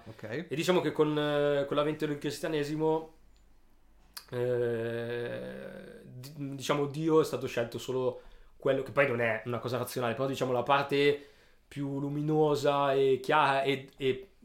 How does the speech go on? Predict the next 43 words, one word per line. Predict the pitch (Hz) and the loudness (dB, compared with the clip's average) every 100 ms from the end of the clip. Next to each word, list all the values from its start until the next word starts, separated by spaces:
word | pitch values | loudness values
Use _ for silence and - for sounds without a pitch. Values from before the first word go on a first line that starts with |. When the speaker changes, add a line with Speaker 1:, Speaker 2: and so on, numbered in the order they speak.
| - | -18
Speaker 2:
tra | - 127 | -6 -2
virgolette, | 135 139 143 139 | 0 2 2 0
razionale, | 131 - 147 139 135 147 151 - - _ - | -2 -4 -4 0 0 0 -2 -8 -20 _ -6
mentre | 143 156 | 0 2
la | 147 | 4
parte | 156 156 | 2 0
dionisiaca, | 143 151 156 143 160 165 165 165 165 - _ - | -2 -2 -2 0 2 2 2 2 0 -6 _ -6
una, | 147 190 | -2 -2
le | 151 143 | 0 0
parti | 170 165 | 2 0
che | |
non | 165 | -2
si | 143 | -4
potevano | 143 151 143 | -2 -2 -2
togliere, | 147 147 135 | 0 0 0
non | 123 117 | -4 -6
so, | 110 117 | -4 -2
la | 113 | -2
riti | 117 120 | -6 -4
della | 120 117 | -2 -2
comunione, | 117 120 120 117 | -4 -6 -4 -4
così, | 120 123 123 | -6 -6 -6
Speaker 1:
Ok. | 120 110 135 175 _ _ _ | -6 -10 -12 -14 _ _ _
Speaker 2:
e | - | -12
si | 117 | -6
sono | 139 | -4
tenuti, | 143 143 139 120 | -2 -2 -2 -2
ma | 131 135 135 135 | 2 4 6 6
la, | 135 131 - | 4 0 -4
la | 156 135 | -2 2
parte | 147 143 | 2 2
vera | 139 139 | 0 0
e | |
propria, | 139 139 123 | 2 2 2
Pan, | - 127 123 127 127 131 127 131 | 0 0 0 -2 -4 -4 -6 -4
o | 123 120 117 117 | -2 -2 -2 -4
comunque | 127 135 120 127 | -6 -6 -2 2
Speaker 1:
Ok, | 120 117 | 4 4
ok, | 113 | 2
Speaker 2:
la | 120 | 2
Speaker 1:
ok. | |
Speaker 2:
divinità | 131 135 131 131 | 0 -2 0 0
cornuta, | 127 135 131 131 127 127 123 123 120 120 | 0 0 0 -2 -2 -2 -2 -2 -4 -6